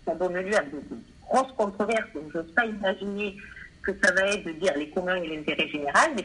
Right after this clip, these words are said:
ça, pour, ça, ça montre que la question doit être posée. Euh, et dedans, il y a Sébastien Bocas qui va organiser au mois de juin, je crois que c'est juin, ouais, c'est ça,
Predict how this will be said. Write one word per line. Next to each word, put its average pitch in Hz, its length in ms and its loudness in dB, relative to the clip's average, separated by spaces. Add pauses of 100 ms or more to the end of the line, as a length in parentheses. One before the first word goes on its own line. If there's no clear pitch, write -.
ça, 151 80 4
pour, 185 280 2 (140)
ça, 131 80 2 (280)
ça - 80 -2
montre 196 420 -2 (480)
que 196 60 2
la 165 160 4
question - 360 -2
doit 160 180 0
être - 220 -4
posée. 160 420 -4 (720)
Euh, 208 680 6 (180)
et 339 160 4
dedans, 247 520 4 (260)
il 247 160 -4
y 269 60 4
a 269 160 8 (160)
Sébastien 320 420 -2
Bocas 254 360 -2 (140)
qui 269 100 -6
va 226 160 6
organiser 214 720 0
au 170 80 -4
mois 220 220 0 (100)
de 170 100 -8
juin, 160 500 2 (1800)
je - 120 -4
crois 208 120 0
que - 120 -12
c'est 208 100 0
juin, 170 280 4 (100)
ouais, - 220 -8
c'est - 140 -10
ça, - 140 4